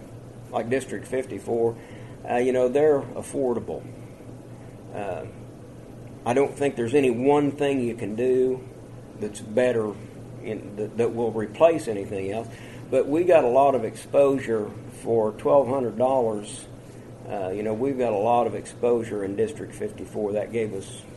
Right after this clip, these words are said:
uh, four, four billboards a month. Uh, and we ran 'em for a couple months.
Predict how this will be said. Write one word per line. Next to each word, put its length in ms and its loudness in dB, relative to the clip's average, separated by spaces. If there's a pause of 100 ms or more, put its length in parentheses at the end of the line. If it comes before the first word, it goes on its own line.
(640)
uh, 200 -8
four, 360 -2 (920)
four 180 2
billboards 640 0
a 60 -8
month. 580 -4 (560)
Uh, 40 -12 (1400)
and 120 -4
we 120 -2
ran 260 -4
'em 80 -6
for 160 -6
a 60 -4
couple 300 -2
months. 520 -6